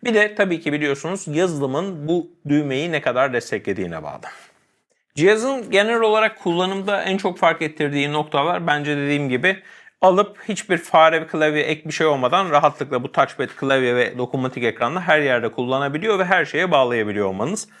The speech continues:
Portlar çok zengin. Wi-Fi yedi desteği de var. Wi-Fi yedi desteği mükemmel çalışıyor. Asus'un çok fazla eskiden bir ara reklamını yaptı ama Türkiye'de çok fazla duyulmayan şeylerden bir tanesi aslında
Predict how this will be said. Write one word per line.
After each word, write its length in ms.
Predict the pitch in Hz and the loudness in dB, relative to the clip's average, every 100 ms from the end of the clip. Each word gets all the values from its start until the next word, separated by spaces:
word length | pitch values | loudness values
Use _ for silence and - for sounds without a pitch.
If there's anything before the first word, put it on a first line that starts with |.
| _ | _
Portlar 420 | 175 175 175 135 | 0 2 4 2
çok 200 | - 180 | 2 -2
zengin. 400 | 180 185 180 196 - - | -2 -2 -2 -6 -10 -10
Wi-Fi 420 | 127 151 139 151 120 | 2 2 4 2 2
yedi 300 | 101 113 170 | -2 -2 0
desteği 380 | 170 - 165 | 0 0 2
de 100 | 165 | 4
var. 140 | 160 165 | 4 2
Wi-Fi 480 | 110 127 156 151 127 | 4 4 4 2 0
yedi 240 | 117 139 | 0 0
desteği 340 | 135 - 117 | -2 -2 -4
mükemmel 540 | 95 90 - 101 127 165 | -4 -6 -4 -2 0 0
çalışıyor. 500 | 180 160 151 160 175 - - - | 0 -4 -2 0 -2 -4 -20 -2
Asus'un 340 | 226 226 240 | 0 0 -2
çok 220 | 220 220 214 | -2 -2 4
fazla 560 | 214 185 190 190 185 - | 4 4 4 4 2 -2
eskiden 460 | 160 - 165 165 160 | -6 -2 2 2 4
bir 100 | 165 | 4
ara 160 | 160 | 4
reklamını 440 | 156 151 151 156 165 | 2 2 0 0 0
yaptı 340 | 151 151 240 | 0 0 -2
ama 260 | 190 135 - | 0 0 -2
Türkiye'de 440 | 196 180 190 165 | -4 -2 0 0
çok 220 | - 165 | 0 -2
fazla 420 | - 151 147 143 147 | 0 0 0 -2 0
duyulmayan 420 | 156 165 131 120 | 0 2 0 0
şeylerden 540 | 123 120 117 120 135 | 0 2 2 2 0
bir 80 | 147 | -2
tanesi 340 | 113 104 107 | -2 -2 -4
aslında 560 | - 147 - 104 135 - | -4 -4 -6 -4 -2 -2